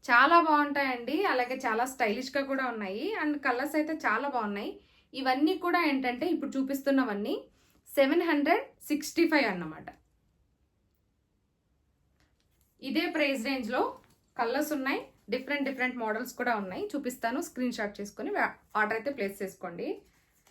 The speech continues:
దీంట్లో కలర్స్ అయితే చాలా బాగున్నాయి. ఫిగర్ ఫైవ్ అన్నమాట. స్క్రీన్ షాట్ చేసుకోండి నచ్చిన కలర్‌ని. చాలా మెత్తగా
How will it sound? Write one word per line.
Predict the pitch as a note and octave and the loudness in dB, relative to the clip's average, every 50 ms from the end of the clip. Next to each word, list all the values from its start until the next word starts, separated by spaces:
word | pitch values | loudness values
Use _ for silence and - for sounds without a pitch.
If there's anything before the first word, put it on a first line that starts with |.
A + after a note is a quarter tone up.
| _ _ _ - | _ _ _ -8
దీంట్లో | - C4 - G#3 C4 C4 | -6 -6 -4 -4 -4 -2
కలర్స్ | B3+ G#3+ G#3 A#3+ D4 D4 D#4 | 0 0 2 2 2 2 2
అయితే | C#4+ C#4+ D4+ D#4 | 0 2 2 0
చాలా | D4+ C#4+ A#3 G#3+ A3+ C#4 D4 | 2 2 2 2 4 2 2
బాగున్నాయి. | C4 C4 G#3+ G3 F#3 F#3 G3 A3+ D#4 G4+ - - _ _ _ _ _ _ _ _ _ _ _ _ _ _ _ _ _ _ _ _ _ _ _ _ _ - | 2 2 0 0 -2 -6 -6 -6 -6 -6 -8 -14 _ _ _ _ _ _ _ _ _ _ _ _ _ _ _ _ _ _ _ _ _ _ _ _ _ 0
ఫిగర్ | C#4 C4+ C4+ D4+ C#4+ | 2 4 4 2 2
ఫైవ్ | D4+ C#4 B3+ A#3+ G#3+ | 4 2 2 2 0
అన్నమాట. | F#3 F3+ E3+ E3 E3 D#3+ D#3 - - - - _ _ _ _ _ _ _ _ _ _ _ _ _ _ _ _ _ _ _ _ _ _ _ _ _ _ _ _ _ _ _ _ _ _ _ _ _ | -4 -6 -6 -8 -8 -12 -10 -10 -12 -12 -12 _ _ _ _ _ _ _ _ _ _ _ _ _ _ _ _ _ _ _ _ _ _ _ _ _ _ _ _ _ _ _ _ _ _ _ _ _
స్క్రీన్ | - - - C4 C4+ C4 | -16 -6 0 2 2 4
షాట్ | C4 C#4+ C#4 C#4 | 4 4 0 0
చేసుకోండి | C4+ G#3+ G3+ G#3 - G3+ F#3 F#3+ F#3+ A#3 D4+ G4+ A#4 - - | 0 -4 -4 -4 -6 -8 -8 -6 -2 0 0 0 -2 -4 -8
నచ్చిన | - G#3+ G#3 G#3 B3+ B3 A#3+ | -6 -6 -6 -4 -4 -4 -2
కలర్‌ని. | - G#3 F#3 F#3 F3+ F3 G3 A#3+ F4+ B4 C5 - _ _ _ _ _ _ _ _ _ _ _ _ _ _ _ _ _ _ _ _ _ _ _ _ _ _ _ _ _ _ _ _ _ _ _ _ _ _ _ _ _ _ _ _ _ _ _ _ _ _ _ _ _ _ _ _ _ _ - | -2 -2 -2 -2 -2 -2 -2 -2 -2 -2 -4 -8 _ _ _ _ _ _ _ _ _ _ _ _ _ _ _ _ _ _ _ _ _ _ _ _ _ _ _ _ _ _ _ _ _ _ _ _ _ _ _ _ _ _ _ _ _ _ _ _ _ _ _ _ _ _ _ _ _ _ -10
చాలా | - B3 A#3 B3 D4 E4 F4 | -4 0 4 4 6 8 8
మెత్తగా | F4+ E4+ D#4+ - - D4+ D#4 D4+ | 8 6 4 4 4 4 6 8